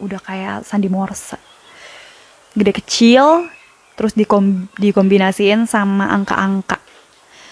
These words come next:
Makin ribet tulisannya, makin susah ngetiknya, dan makin sulit dipahami, makin lo ngerasa gaul dan keren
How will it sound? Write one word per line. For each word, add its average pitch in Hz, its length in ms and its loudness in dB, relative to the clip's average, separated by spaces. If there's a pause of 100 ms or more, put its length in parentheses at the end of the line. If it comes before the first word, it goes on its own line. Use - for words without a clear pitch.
(200)
Makin 285 480 2
ribet 302 480 2
tulisannya, 269 840 2
makin 208 480 -4
susah 262 600 -6
ngetiknya, 220 760 -4 (240)
dan 247 160 0
makin 247 320 2
sulit 349 560 4
dipahami, 208 720 2 (800)
makin 247 560 -2
lo 233 240 2
ngerasa 214 480 -4
gaul 208 800 4 (320)
dan 202 240 -2
keren 190 320 -4